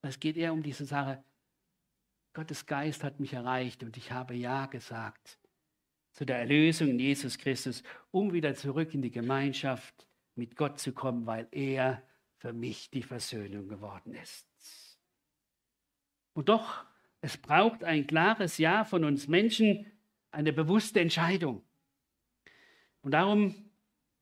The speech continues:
wenn du heute erkennst, dass du Jesus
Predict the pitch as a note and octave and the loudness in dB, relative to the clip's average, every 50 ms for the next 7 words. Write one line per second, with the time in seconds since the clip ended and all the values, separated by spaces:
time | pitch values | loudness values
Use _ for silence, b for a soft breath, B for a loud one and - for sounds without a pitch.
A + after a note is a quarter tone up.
0 | _ _ _ _ _ _ _ - - - - C3 B2 C3 B2+ C#3 D3+ D#3 D3 D#3+ | _ _ _ _ _ _ _ -20 -16 -10 -6 -4 -2 -2 0 2 2 2 2 2
1 | D#3+ D3+ D3 - C3 B2 - - E3 F3 G#3+ G#3+ F3+ - - - D3 C3+ C3+ - | 2 2 2 0 -4 -4 -2 0 0 2 2 2 0 -2 -4 -4 -2 -2 -4 -4
2 | - - C3 B2+ D3 E3+ F3 F3 G3 F3 - - - | -2 -2 0 2 2 2 0 0 -2 -2 -2 -4 -10